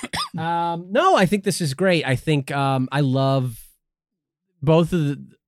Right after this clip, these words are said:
all, all three of the stories I think that you picked are very full of flavor and zest, and, um, you know, they have a lot of, uh, fun tie-ins.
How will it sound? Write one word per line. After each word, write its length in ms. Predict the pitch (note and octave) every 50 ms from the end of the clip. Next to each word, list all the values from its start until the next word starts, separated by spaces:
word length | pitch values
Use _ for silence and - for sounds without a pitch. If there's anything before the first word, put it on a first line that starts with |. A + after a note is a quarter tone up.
| _ -
all, 240 | C#3+ D#3 E3 E3 -
all 160 | D#3+ D#3 D#3+
three 220 | D#3 - D#3 D#3 D#3
of 60 | D3+
the 60 | D3
stories 460 | - - - C#3+ C3+ C#3 D3 C#3+ C3
I 60 | C3
think 180 | A#2+ C3 C3 A#2+
that 100 | C3 B2+
you 120 | A#2+ A#2
picked 340 | - - B2 B2 D3 - - -
are 200 | A#2 A2 G#2+ G#2
very 580 | G2+ A2 G#2+ A2 A2 G#2+ G#2+ G#2 G2+ G#2 G2
full 260 | F#2 - _ A2+ G2+
of 60 | G2 -
flavor 640 | - - - A2+ G#2+ G#2+ A2 G#2 A2 A#2 A#2+ B2
and 340 | A#2 G2+ F#2+ G2 F#2+ F#2 G#2+
zest, 600 | G2+ G2+ G2 G2 G#2+ G2+ A2+ C#3 - - - -
and, 260 | G#2+ G2+ F#2+ F#2+ F2
um, 400 | G2+ F#2+ F#2+ F#2 F2+ F#2 F2 F#2+ G#2 _ _ _ _ _ _ _ _ _ _ _ _ _ _ _ _ _ _ _ _ -
you 80 | A2
know, 100 | G2+ G#2
they 120 | G2+ G#2+ F#2+
have 160 | G2+ G2+ F#2+
a 60 | G2
lot 240 | G2 G2 F#2+ G2+ G2
of, 180 | F#2 F2+ F2+
uh, 220 | F#2+ F2 F2+ F2+ F2 - _ _
fun 240 | - G#2 G2 G2 F#2
tie-ins. 760 | - - G#2 F#2 F2+ G2 G2 G2+ A#2 B2+ F#3 G#3+ - - -